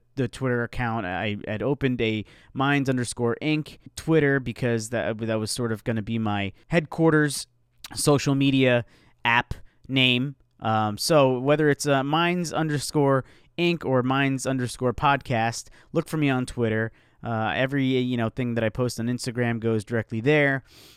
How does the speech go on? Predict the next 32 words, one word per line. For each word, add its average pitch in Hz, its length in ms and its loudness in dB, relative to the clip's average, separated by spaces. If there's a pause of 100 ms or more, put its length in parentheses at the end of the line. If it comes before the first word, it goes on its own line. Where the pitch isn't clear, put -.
(120)
Uh, 107 60 -6
I've 113 240 -2
yet 143 240 0
to 127 240 -2
really 123 420 0 (220)
maneuver 151 640 2
the 135 140 0
website 139 600 2
to 131 380 -4
get 131 240 0
f-, - 120 -20 (120)
followers 120 720 2
and, 113 220 -2
and 104 340 -6 (300)
put 143 140 -2
my 123 160 2
ideas 120 420 2
out 117 200 0
there. 110 280 2
It's, 117 180 -4
it's 113 300 -6
been 131 280 0
kind 131 300 -2
of 113 120 -2
a, 110 40 0
uh, 101 400 -2
struggle 147 460 2
getting 123 260 0
myself 113 400 -2
into 117 240 -6
a 107 60 -2
rhythm 127 340 -2